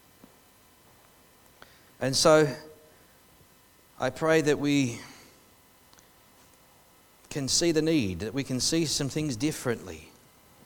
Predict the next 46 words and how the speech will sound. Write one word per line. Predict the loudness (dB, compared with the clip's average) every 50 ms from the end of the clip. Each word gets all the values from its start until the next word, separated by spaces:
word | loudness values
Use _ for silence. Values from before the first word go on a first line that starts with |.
| -20 -20 -20 -20 -20 -20 -20 -20 -16
You | -10 -8
know, | -4 -2
one | 0 0
of | 2 2
the | 0
things | 0 -2 -2 -4 -4 -4 -4
people | -4 -4 -4 -4 -4 -4
say | -2 -2 0 0 0 -2
is, | -2 -4
"Well, | -4 -4 -4 -4 -4 -6
you | -8 -6
know, | -4 -4 -4
I'm | -4 -2 -4 -4 -2
not | -2 -2 -2 0
really | -2 -2 -2 -2 -2
a | -4
talented | -4 -2 -2 -2 -2 -2 -4 -6 -8 -10 -8
person. | -6 -6 -6 -6 -6 -6 -8 -8 -8 -10 -12 -16 -20 -20 -20 -20 -20 -20 -20 -20 -20 -20 -20 -20 -20 -20 -20 -20 -14
You | -10 -6
know, | -4 -2 -2 -2 -4 -6 -10 -16 -12 -6
who | -2 0 0
am | 2 2 2
I?" | 2 2 0 -2 -4 -8 -14 -18 -20 -20 -20 -20 -20 -20 -20 -20 -20 _ _ -20 -20 -20 -20 -18 -10 -8
And, | -6 -4
I, | -4 -6 -6 -8
you | -8 -6
know, | -6 -4 -6 -8 -10 -12 -12
I, | -12 -12 -14 -16 -20 -20 -20 -20 -20 -16 -10
and | -6 -4
this | -2 -2 -2
is | -2
one | -2 -2 -2
of | 0
the | 0
messages | 0 0 -2 -2 -4 -6 -6 -6 -4 -2
I | -4 -4
preached | -2 -2 -4 -4 -4 -4 -8 -10 -8
in | -10 -10 -10 -14 -18 -20 -20 -16
one | -12 -10 -8
of | -6 -6
the | -4
youth | -4 -4 -6 -6 -6
meetings | -8 -8 -8 -8 -10 -10 -10 -10
about | -8 -6 -6 -6 -6
being | -6 -6 -6 -6 -6
inadequate. | -6 -6 -6 -6 -8 -8 -10 -12 -12